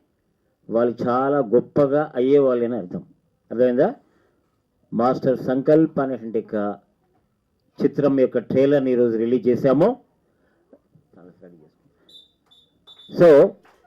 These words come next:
మాస్టర్ సంకల్ప్ యొక్క ప్రధానమైనటువంటి యొక్క ఉద్దేశం ఏంటంటే,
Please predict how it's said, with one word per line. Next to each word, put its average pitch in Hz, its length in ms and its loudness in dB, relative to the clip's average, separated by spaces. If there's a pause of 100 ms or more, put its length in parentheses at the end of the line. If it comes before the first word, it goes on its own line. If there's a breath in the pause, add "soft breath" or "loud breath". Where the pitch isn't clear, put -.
(1040)
మాస్టర్ 175 380 2
సంకల్ప్ 180 420 2
యొక్క 190 200 4
ప్రధానమైనటువంటి 185 880 0
యొక్క 165 120 0
ఉద్దేశం 165 520 4
ఏంటంటే, 165 600 0